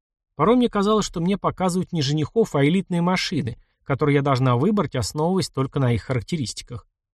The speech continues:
Всё же хорошо, что я не наследница рода, и мне позволили выбирать». «И что, прям никто не был возмущён таким изменением в решении патриарха?» недоверчиво посмотрев на неё, спросил я.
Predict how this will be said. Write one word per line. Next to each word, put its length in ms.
Всё 120
же 60
хорошо, 340
что 140
я 60
не 80
наследница 600
рода, 240
и 20
мне 140
позволили 500
выбирать». 500
«И 80
что, 160
прям 260
никто 280
не 120
был 160
возмущён 500
таким 300
изменением 500
в 40
решении 360
патриарха?» 640
недоверчиво 560
посмотрев 560
на 60
неё, 220
спросил 420
я. 240